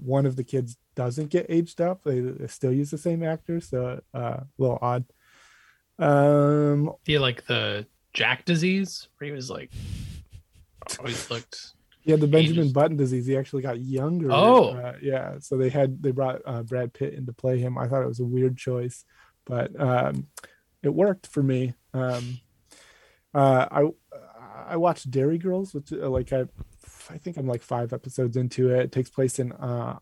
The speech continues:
Speaker 1: Ireland, um, kind of as their w-, oh, I watched the f-, whole first season of this one. Um, but they're kind of, like, uh, being oppressed by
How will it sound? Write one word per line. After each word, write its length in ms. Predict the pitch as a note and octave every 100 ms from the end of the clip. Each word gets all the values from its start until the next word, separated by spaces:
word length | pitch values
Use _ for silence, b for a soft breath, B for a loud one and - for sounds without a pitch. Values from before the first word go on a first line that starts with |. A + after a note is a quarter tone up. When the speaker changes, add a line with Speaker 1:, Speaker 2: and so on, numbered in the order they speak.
| _
Speaker 1:
Ireland, 760 | B2+ C3 C#3 C#3 C#3+ D3 D3 - _ _ _ _ _ -
um, 580 | B2 A#2+ A#2 A#2 A#2+ A#2+ _
kind 180 | - C3
of 100 | A#2
as 260 | A#2+ A#2+ -
their 120 | C3
w-, 220 | A#2+ A#2+ D#3
oh, 260 | F3 F#3
I 100 | G#3+
watched 220 | G3 F#3+ F#3+
the 60 |
f-, 160 | - _
whole 160 | B2+ D#3
first 260 | - C#3
season 240 | - A2+ A#2
of 60 | A2+
this 160 | B2
one. 160 | B2+ B2+ _ b b b -
Um, 480 | C3 B2 A2+ A#2 B2 _ _ _ _ -
but 160 | C3 A#2+ - -
they're 240 | C3 B2+
kind 220 | A#2+ C3+ B2
of, 100 | A#2+
like, 340 | A#2+ A#2 - _ _ _ _ _ _ _ _ -
uh, 540 | A#2 A2+ A#2 - G1+ - C3 _ _ _ _ _ _ C3+
being 280 | B2 C3 B2+
oppressed 500 | - - A#2+ - -
by 400 | A#2+ A2+ B2